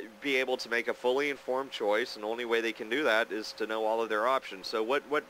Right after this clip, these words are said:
you know, T V stations or whatever would, should people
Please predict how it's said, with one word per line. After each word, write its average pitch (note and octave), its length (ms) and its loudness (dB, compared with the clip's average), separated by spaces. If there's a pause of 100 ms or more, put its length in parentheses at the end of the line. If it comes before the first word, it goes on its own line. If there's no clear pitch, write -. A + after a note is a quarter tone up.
(520)
you C3+ 80 -4
know, A2+ 100 2
T C3 240 -2
V B2+ 180 0
stations A2+ 640 -2
or G#2+ 140 0
whatever G2+ 460 2
would, G2 180 -2 (200)
should - 260 -10
people G2 420 -6